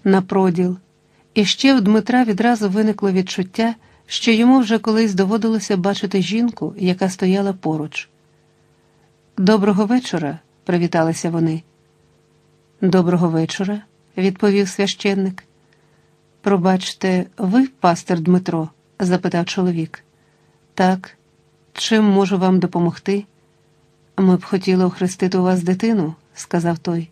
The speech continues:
«якщо можна». «Звичайно», відповів пастир, «але ви завітали в такий пізній час.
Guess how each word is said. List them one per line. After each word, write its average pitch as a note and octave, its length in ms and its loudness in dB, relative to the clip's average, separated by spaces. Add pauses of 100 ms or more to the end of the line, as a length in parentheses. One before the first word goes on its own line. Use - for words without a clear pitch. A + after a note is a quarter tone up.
(140)
«якщо G3+ 460 -2
можна». D#3 420 -2 (920)
«Звичайно», F#3+ 840 0
відповів F3 480 0
пастир, E3+ 600 -4
«але F#3+ 440 2 (720)
ви F#3+ 260 2
завітали F#3 580 2
в F#3 40 -2
такий F#3 280 -2
пізній F#3 400 2
час. G#3 460 -6